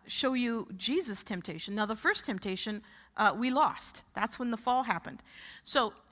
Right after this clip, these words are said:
Satan tempts us, the lust of the flesh. So this flesh will not go to heaven. This flesh is carnal. It's of the earth. We will be getting a new body,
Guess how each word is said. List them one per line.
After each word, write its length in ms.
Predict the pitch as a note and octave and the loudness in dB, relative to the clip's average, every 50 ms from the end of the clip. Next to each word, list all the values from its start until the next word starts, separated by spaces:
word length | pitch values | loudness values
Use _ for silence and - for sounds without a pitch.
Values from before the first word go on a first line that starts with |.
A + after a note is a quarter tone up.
| _ - - - - _ _ - - | _ -20 -20 -20 -20 _ _ -16 -6
Satan 480 | - - - F4+ F#4 - - B3+ A#3+ A3+ | -4 0 2 2 2 2 0 -2 -2 -2
tempts 380 | - - D#4 D4 C#4 - - | 2 2 2 2 2 2 2
us, 320 | E3+ F#3 G#3+ - - - - - - _ _ _ - | 4 2 2 0 -6 -10 -12 -18 -20 _ _ _ -4
the 80 | G#3+ A3 | -2 2
lust 360 | A3+ B3 D4 D4+ - - A#3 | 4 2 2 2 0 -2 -4
of 140 | A3 G3+ F#3 | -4 -4 -6
the 60 | F#3 | -8
flesh. 600 | - - - G3+ E3+ D3+ - - - - - - _ _ _ | -10 -6 -4 -4 -4 -4 -6 -10 -12 -12 -12 -14 _ _ _
So 360 | - - - A3+ G3+ E3 - - - - - - _ _ _ - | -8 -2 0 0 0 0 -4 -10 -18 -20 -20 -20 _ _ _ 0
this 220 | E4 A#4 - - | 0 0 0 -4
flesh 540 | - A#3+ A3 D#3+ D3 C4 - - - - - - - _ _ _ - - _ _ _ - - | 2 4 4 4 4 2 -2 -6 -8 -10 -12 -16 -20 _ _ _ -20 -20 _ _ _ -6 -2
will 160 | A3+ A3 G#3+ | 0 0 2
not 480 | A3 A3 A3 A3+ A3+ - - - - - | 4 6 6 6 6 4 -2 -14 -6 -2
go 140 | A3+ G#3 | -2 -2
to 160 | G#3+ - A3 G3 | -2 -2 -4 -2
heaven. 360 | F3+ A3 F#3 E3+ D3+ C#3+ - _ _ - - - - _ - | 0 0 0 -2 -6 -10 -12 _ _ -20 -20 -20 -20 _ -4
This 240 | B3+ D4+ - - - | -2 0 0 -2 -4
flesh 500 | - - A3 G3 G3 A#3+ - - - - - | -2 2 4 4 4 4 0 -4 -6 -6 -6
is 140 | G3 G#3+ - | -6 -6 -6
carnal. 480 | - - A3 G3 F#3 E3 E3 - - - _ _ _ _ | -2 0 2 2 2 0 -2 -8 -10 -14 _ _ _ _
It's 220 | G#3 G#3+ - - - - | -6 -6 -6 -8 0 2
of 200 | F#3 G3+ G#3 G3+ | 2 2 4 2
the 180 | G3 G#3 - - | -4 -10 -10 -8
earth. 360 | - D3 C#3 - - - - - - - - - _ | -8 -8 -8 -10 -14 -18 -20 -20 -20 -20 -20 -8 _
We 160 | A3+ C4 E4 | 4 6 6
will 180 | E4 C#4 C4 A#3 | 6 6 4 2
be 120 | F#3+ A#3 | 2 0
getting 280 | F#3+ A3+ G#3 G3+ G3 F#3 | 2 2 0 0 0 -2
a 60 | F3 | -4
new 260 | F3 F#3+ G#3+ C4+ F4 | -2 2 4 4 4
body, 480 | B3+ G#3+ G#3+ F#3 E3+ E3+ D#3+ C#3+ - | 6 6 6 6 6 6 4 -2 -8